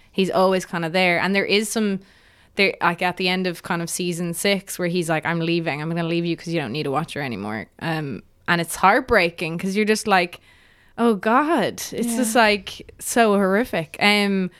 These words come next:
Speaker 1: so yeah, Giles is obviously just, like, an amazing character. He's just, like, and so kind of interesting 'cause obviously, like, he, Giles as a character, when he was a young man, is, like, this badass, like,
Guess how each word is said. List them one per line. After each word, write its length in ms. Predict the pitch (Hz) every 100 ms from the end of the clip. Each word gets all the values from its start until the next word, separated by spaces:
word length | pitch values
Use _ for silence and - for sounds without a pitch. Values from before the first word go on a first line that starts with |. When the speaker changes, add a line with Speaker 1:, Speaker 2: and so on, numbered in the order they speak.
| - -
Speaker 1:
so 200 | - 233
yeah, 260 | 262 226
Giles 420 | 196 220 220 247
is 140 | 214 185
obviously 340 | 175 175 185
just, 240 | 170 175 170
like, 440 | 156 151 - - _ _ _ _ _ -
an 120 | 185
amazing 460 | 180 180 175 165 156
character. 380 | 147 117 - -
He's 240 | 170 165
just, 240 | 180 165
like, 420 | 170 160 - - -
and 160 | 214 233
so 300 | - 320 403
kind 200 | 370 349
of 120 | 294 254 - - -
interesting 320 | 277 - 196
'cause 160 | 226 226
obviously, 280 | 254 294
like, 300 | 262 233 214 - _ _ _ _ _ _ - _
he, 680 | - 208 254 277 285 277 - _ _ _ 208
Giles 320 | 226 247 269
as 80 | 247
a 40 |
character, 540 | 240 269 294 196 175 -
when 140 | 196
he 180 | 190 220
was 160 | 214 190
a 100 | 180
young 520 | 175 - 190 214 196
man, 500 | 185 220 170 156 - _
is, 120 | 208 196
like, 180 | 185
this 160 | - 180
badass, 800 | 165 175 180 202 202 196 190 -
like, 200 | 175